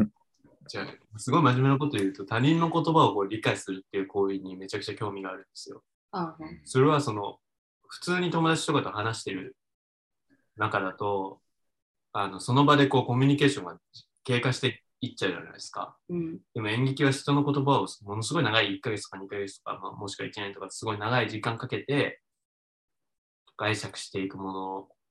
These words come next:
Speaker 1: だから、それが自分の言葉ではないけど、他人の言葉を、自分の言葉、自分とは違う人の自分の言葉としてこう話すわけじゃないですか、特に演者なんて。
Speaker 2: うん。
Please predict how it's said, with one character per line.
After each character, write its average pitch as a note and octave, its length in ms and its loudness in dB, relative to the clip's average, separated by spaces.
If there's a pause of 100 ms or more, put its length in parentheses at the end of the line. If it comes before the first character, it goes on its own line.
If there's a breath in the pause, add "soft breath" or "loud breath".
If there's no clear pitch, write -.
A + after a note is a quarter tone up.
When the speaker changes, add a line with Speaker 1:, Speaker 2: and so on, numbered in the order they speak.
(360)
Speaker 1:
だ F#2+ 100 -10
か F#2 100 -8
ら、 F#2+ 380 -2
そ G#2+ 380 -8
れ A2 160 -2
が A2+ 80 0
自 A2 160 -4
分 C3+ 160 4
の C#3+ 100 4
言 D3 220 2
葉 C#3+ 120 6
で G#2+ 80 0
は F#2 120 -2
な G#2 160 -4
い G#2 60 -6
け G#2 100 -10
ど、 G2+ 140 -4
他 G2+ 140 -10
人 G#2 160 -8
の G#2+ 120 -8
言 A2+ 240 -4
葉 B2 140 2
を、 D#3+ 320 4 (200)
自 A2 120 -2
分 C#3+ 220 4
の D3 140 2
言 C#3 160 2 (140)
葉、 A2 300 4 (120)
自 A2+ 120 -4
分 D3+ 200 4
と F3 80 2
は C#3 80 6
違 A#2+ 180 0 (200)
う A#2+ 420 -2
人 - 320 2
の D#3 220 6
自 A2 180 -4
分 A2+ 260 -2
の A#2+ 180 2
言 B2+ 260 6
葉 B2+ 140 6
と A2+ 100 0
し - 80 -4
て A#2 100 -2
こ G#2 320 -2
う - 40 -20 (560 soft breath)
話 B2 180 6
す A#2+ 40 0
わ A2 60 2
け G#2 80 -4
じ F#2+ 60 -4
ゃ - 20 -6
な F#2+ 80 -6
い - 20 -8
で F#2+ 40 -8
す - 60 -14
か、 G#2 80 -6
特 G2+ 180 -4
に G2+ 80 -4
演 G2+ 160 -4
者 G2+ 100 -4
な F#2+ 100 -2
ん G2 120 -10
て。 - 200 -16
Speaker 2:
う G#3 80 -2
ん。 F#3+ 260 -2